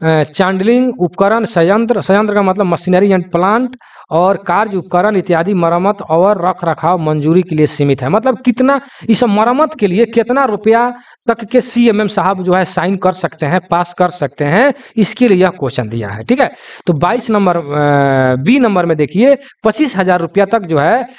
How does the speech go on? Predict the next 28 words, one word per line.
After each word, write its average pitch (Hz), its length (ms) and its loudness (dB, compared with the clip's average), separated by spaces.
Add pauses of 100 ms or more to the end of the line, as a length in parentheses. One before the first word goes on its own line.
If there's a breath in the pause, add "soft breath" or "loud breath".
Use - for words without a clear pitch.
(160 loud breath)
डीवाई 175 360 2
सीएमएम 175 480 0
जो 147 120 2
है, 214 240 0 (240 loud breath)
वह 175 220 2
ये 180 80 -2
सब 175 200 0
जितना 190 260 0
भी 202 80 0
हो 151 120 0
गया, 190 220 2
उम, 165 680 -6 (100)
उप-, 196 180 2
उपकरण, 190 420 2
मशीनरी 180 400 0
एंड 180 180 0
प्लांट, 170 340 -2
या 165 220 2
क्या 160 180 -2
लिखा 160 240 -2
है, 160 100 2
उपकरण, 160 420 0
मरम्मत, 160 460 -2
रख 156 220 -4
रखाव, 160 220 -2
सब 196 260 -4
के 208 100 0
लिए 190 280 2